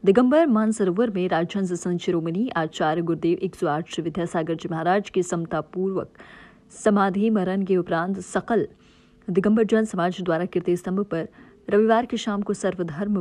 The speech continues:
व सर्व समाज विनयांजलि सभा का आयोजन किया गया। विनयांजलि सभा में पिछोर भाजपा विधायक प्रीतम सिंह लोधी के प्रतिनिधि रूप उनके बड़े बेटे राकेश लोधी, विश्व हिंदू परिषद संगठन, आरएसएस, विद्यार्थी परिषद, क्षेत्रीय महासभा करणी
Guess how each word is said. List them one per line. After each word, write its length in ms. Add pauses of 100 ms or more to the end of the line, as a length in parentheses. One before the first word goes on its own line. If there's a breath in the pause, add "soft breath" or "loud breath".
व 60
सर्व 340
समाज 440
विनयांजलि 500
सभा 220
का 120
आयोजन 360
किया 160
गया। 160
विनयांजलि 500
सभा 240
में 120
पिछोर 340
भाजपा 300
विधायक 360 (120)
प्रीतम 280
सिंह 220
लोधी 260
के 180 (540 loud breath)
प्रतिनिधि 480
रूप 300
उनके 440
बड़े 540
बेटे 380 (1400)
राकेश 540
लोधी, 440
विश्व 240
हिंदू 160
परिषद 260
संगठन, 420
आरएसएस, 560
विद्यार्थी 360
परिषद, 280
क्षेत्रीय 360
महासभा 420
करणी 360